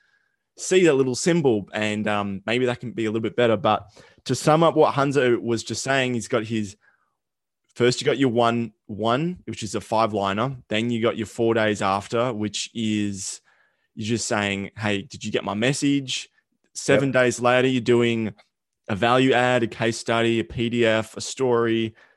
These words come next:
Speaker 1: something a little bit different. A week later, you might wanna do something more shocking, like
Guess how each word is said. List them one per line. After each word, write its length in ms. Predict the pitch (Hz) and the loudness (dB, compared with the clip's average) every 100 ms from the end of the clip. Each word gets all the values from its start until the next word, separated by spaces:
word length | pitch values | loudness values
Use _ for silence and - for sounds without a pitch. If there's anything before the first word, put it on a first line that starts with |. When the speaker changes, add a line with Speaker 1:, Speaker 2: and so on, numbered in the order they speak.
| _ - | _ -8
Speaker 1:
something 220 | 131 139 | -2 0
a 20 | |
little 160 | 131 127 | 2 2
bit 80 | |
different. 260 | 131 135 127 | 2 0 0
A 40 | 113 | 4
week 320 | 131 139 - | 4 2 0
later, 220 | 127 139 | 0 2
you 80 | 131 | 0
might 240 | 120 127 | 0 0
wanna 200 | 123 120 | 0 -2
do 220 | 113 120 | -2 -4
something 280 | 113 117 120 | -4 -4 -4
more 160 | 117 107 | -4 -4
shocking, 520 | - 131 127 139 123 | -2 -2 -2 -4 -2
like 240 | 107 95 | -2 -4